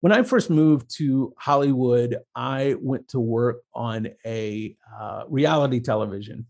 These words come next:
show. I'm embarrassed to tell you, I, I s-, I had a, a, a bit of a career in reality T V, working in that arena. Um, and I,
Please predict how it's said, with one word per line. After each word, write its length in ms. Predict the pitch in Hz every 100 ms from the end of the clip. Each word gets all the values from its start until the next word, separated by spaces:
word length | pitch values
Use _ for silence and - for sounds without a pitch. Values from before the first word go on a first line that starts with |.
| _
show. 360 | - - 101 -
I'm 160 | 107
embarrassed 500 | 120 117 127 123 120 -
to 60 |
tell 260 | 117 156 151
you, 300 | 147 143 135
I, 220 | 123 127
I 60 | -
s-, 160 | 120 -
I 140 | 135 135
had 260 | 139 123 - _ _ _ -
a, 60 |
a, 280 | - - 117 113 135
a 100 | 113
bit 220 | 107 165
of 100 | 156
a 60 |
career 520 | - 180 170 151 135 127
in 120 | 123
reality 560 | 127 127 127 127 117
T 260 | 107 127 120
V, 340 | 120 123 120 117
working 440 | 127 143 117 123
in 100 | 113
that 160 | 110 117
arena. 460 | 165 262 208 120 - _ _ _ _
Um, 220 | 147 139 143
and 80 | 180
I, 220 | 175 170